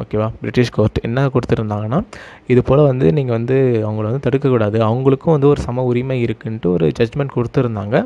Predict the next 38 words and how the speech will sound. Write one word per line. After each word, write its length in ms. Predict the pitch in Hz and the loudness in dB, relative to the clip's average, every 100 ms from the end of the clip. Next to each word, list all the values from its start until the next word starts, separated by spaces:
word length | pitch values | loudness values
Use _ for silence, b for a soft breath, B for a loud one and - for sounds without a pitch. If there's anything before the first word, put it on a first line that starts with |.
| 170 | 0
But 160 | 135 - B B B - | -2 -4 B B B -4
அதெல்லாம் 420 | 123 131 147 147 | -2 0 0 0
மதிக்கல, 340 | 123 120 113 - | 0 2 0 -2
ஓகேவா? 240 | 113 117 117 | -8 -6 -4
அதனால 360 | 110 117 139 | -4 -2 -2
வந்து 200 | 131 127 | -2 -4
எந்த 260 | 127 120 123 | -4 -2 0
ஒரு 360 | 120 117 113 - | 0 0 -2 -4
ஆக்ஷனும் 440 | 113 - - 131 | -8 -10 -8 -6
இல்லாம 420 | 120 113 113 156 214 - B B B - | -4 -6 -6 -6 -8 -16 B B B -6
அது 160 | 127 | -4
வந்து 160 | 127 151 | -2 0
எந்த 200 | 139 135 | 0 2
ஒரு 340 | 131 127 127 - _ - - - | 2 2 0 -6 _ -20 -16 -6
no 80 | 143 156 - | -4 -4 -2
சேஞ்சாக 280 | 139 139 127 | 0 2 0
தான் 140 | 131 | -2
இருந்துச்சு, 280 | 123 107 - 113 | -4 -10 -12 -10
ஓகேவா? 260 | 110 110 117 B B B - | -8 -8 -8 B B B -10
Next 240 | - - | -10 -6
வந்து 320 | 180 156 160 180 | -4 -4 -4 -2
எயிட்டீன் 440 | 139 147 - 160 - | -2 -4 -6 -8 -6
சிக்ஸ்டி 360 | 131 - - 156 | -10 -8 -6 -6
ஃபைவ்ல 340 | - 113 127 165 | -4 -4 -2 0
என்ன 220 | 143 123 | 0 -2
ஆச்சுன்னா, 280 | 113 - 120 | -4 -4 -6
Indian 460 | 143 127 135 151 131 | -4 -6 -4 -4 -2
ministers, 340 | 117 117 - - | -4 -6 -10 -8
அதாவது 260 | 107 135 147 | -4 -4 -4
England 460 | 123 135 147 143 | -6 -4 -4 -2
தானே 180 | 135 139 | -4 -4
ஹெட் 240 | 123 113 - | -4 -6 -4
குவார்ட்டர்ஸ் 320 | 117 113 - | -4 -4 -6
அவங்களுக்கு, 380 | 107 117 110 107 - B | -6 -6 -4 -6 -10 B
ஓகேவா? 240 | - 113 117 | -10 -6 -6
இங்கிலாந்துல 440 | 127 147 151 156 135 | -6 -4 -2 -2 -4
வந்து 240 | 127 170 | -4 -6
Indian 360 | 147 127 143 | -6 -4 -4